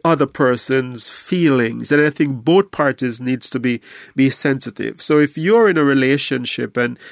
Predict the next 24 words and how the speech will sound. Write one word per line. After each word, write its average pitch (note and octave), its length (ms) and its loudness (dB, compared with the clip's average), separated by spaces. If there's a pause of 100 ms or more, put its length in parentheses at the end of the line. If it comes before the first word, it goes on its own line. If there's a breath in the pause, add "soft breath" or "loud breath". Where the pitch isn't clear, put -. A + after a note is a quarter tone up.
(140 loud breath)
as C#3 220 0
a B2+ 60 0
male, C3+ 800 2
you C3+ 140 0
know, B2+ 220 0
things C#3 360 -2
are A#2+ 140 2
great C#3+ 640 0
for - 140 -6
you B2+ 180 0
and A#2+ 100 0
your A#2+ 140 -2
partner D#3 640 -4
is A#2+ 100 -4
say-, A#2+ 380 -6
saying, A#2 560 -2 (260 loud breath)
"I C3+ 140 -2
feel C#3 760 -2 (300 loud breath)
we D3 140 2
are C3+ 120 2
growing A#2+ 360 -2
apart," B2 680 -4 (380 soft breath)
I D#3+ 160 2
think D#3 540 -2